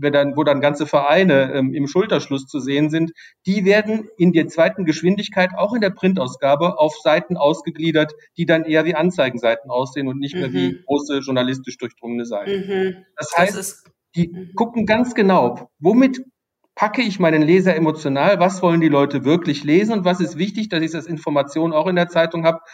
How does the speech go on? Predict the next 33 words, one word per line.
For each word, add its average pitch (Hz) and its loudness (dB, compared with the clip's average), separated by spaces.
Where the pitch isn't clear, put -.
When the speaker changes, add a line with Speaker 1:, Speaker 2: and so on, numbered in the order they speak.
Speaker 1:
damit 156 4
ich 214 0
nicht 190 0
meine 147 0
Interessenträger, 170 2
die 143 -2
ja 123 6
auch 127 -4
weiterhin 110 -2
wichtig 123 -6
sind, 208 -2
ich 131 -10
gebe 131 -4
es - -14
ja 110 -2
zu, 160 -8
die 156 -4
Leute 113 -4
sind 120 -12
ja 117 0
nicht 131 -6
unwichtig, 139 0
das - -4
sind 139 -2
nun 151 2
mal 151 4
die 165 0
Häuptlinge 170 2
in 180 4
meinem 170 4
Speaker 2:
Ja. 165 0
Speaker 1:
lokalen 175 0
Bereich. 170 0